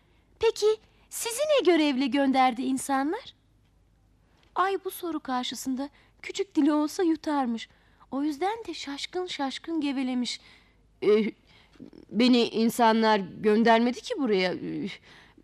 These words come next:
ben yeryüzünde insanlar yokken de buradaydım. Dünya güneşten... Ben de dünyadan kopup geldim buraya." "Sahi mi?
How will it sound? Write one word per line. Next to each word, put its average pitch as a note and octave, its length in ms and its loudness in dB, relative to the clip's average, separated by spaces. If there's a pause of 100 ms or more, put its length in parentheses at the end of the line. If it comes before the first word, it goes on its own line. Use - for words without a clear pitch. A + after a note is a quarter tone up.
(160)
ben C4 480 4
yeryüzünde B3+ 720 4
insanlar C#4+ 640 2
yokken F4+ 480 -2
de G3 140 0
buradaydım. D#3+ 500 -2 (440)
Dünya E4 400 6
güneşten... C4 720 0 (340)
Ben C4+ 260 4
de E3+ 120 -2
dünyadan A3+ 520 2
kopup E3 340 -6
geldim D#3+ 460 0
buraya." D#3 360 -2 (840)
"Sahi F4+ 420 -2
mi? C5 420 -8